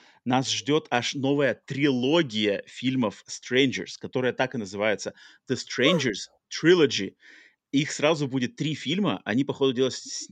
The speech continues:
Speaker 1: сняты или снимались уже одновременно, и все выйдут в двадцать четвертом году. Впервые
Speaker 2: Так.
Speaker 1: фильмы, трейлер или какую-то презентацию покажут в октябре этого года на выставке Comic-Con в Нью-Йорке.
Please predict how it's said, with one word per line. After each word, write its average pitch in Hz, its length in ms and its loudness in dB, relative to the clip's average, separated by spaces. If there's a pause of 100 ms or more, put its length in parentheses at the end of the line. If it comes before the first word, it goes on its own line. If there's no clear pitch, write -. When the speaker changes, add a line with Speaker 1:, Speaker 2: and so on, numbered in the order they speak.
Speaker 1:
сняты 135 540 0
или 113 160 -2
снимались 120 520 -2
уже 110 220 -2
одновременно, 104 460 -2
и 113 60 -4
все - 280 0
выйдут 117 280 -4
в - 20 -14
двадцать 107 180 -2
четвертом 107 200 -8
году. 117 280 -2 (320)
Впервые 135 720 2
Speaker 2:
Так. 208 360 2
Speaker 1:
фильмы, - 0 - (120)
трейлер 139 380 2
или 110 140 -2
какую-то 113 320 -8
презентацию 113 520 -6
покажут 110 440 -4
в 92 100 -8
октябре 131 480 -2
этого 113 440 -2
года 101 440 -2 (320)
на 113 480 0 (100)
выставке 113 480 -6
Comic-Con 113 580 -2
в 92 100 -10
Нью-Йорке. 107 680 -2